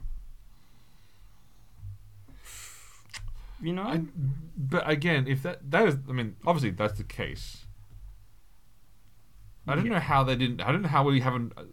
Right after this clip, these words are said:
Speaker 2: sought vengeance upon this particular
Speaker 1: Well,
Speaker 2: defeat.
Speaker 1: they, they, they did, and I'll, I'll get to that in a second. So basically, yes, in nineteen thirty-two, we, uh, declared war on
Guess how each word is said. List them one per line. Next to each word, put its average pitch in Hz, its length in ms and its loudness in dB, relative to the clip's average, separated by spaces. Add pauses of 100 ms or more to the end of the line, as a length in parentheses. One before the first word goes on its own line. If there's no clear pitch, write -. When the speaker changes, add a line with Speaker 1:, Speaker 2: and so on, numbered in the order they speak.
(160)
Speaker 2:
sought 131 420 2
vengeance 107 720 4
upon 107 420 0
this 87 240 -4
particular 98 480 -4
Speaker 1:
Well, 90 60 -4
Speaker 2:
defeat. 98 500 -2
Speaker 1:
they, 139 220 4
they, 135 340 2 (160)
they 127 160 4
did, 120 260 -4
and 117 100 -2
I'll, 127 200 2
I'll 143 100 4
get 143 200 0
to - 100 -8
that 131 160 4
in 123 60 -2
a 120 40 -4
second. 123 300 -2
So 170 100 0
basically, 208 460 2
yes, 156 440 0 (460)
in 139 140 2
nineteen 160 300 4
thirty-two, 139 760 4 (920)
we, 135 220 6
uh, 123 360 4 (400)
declared 139 420 2
war 127 400 2
on 143 380 2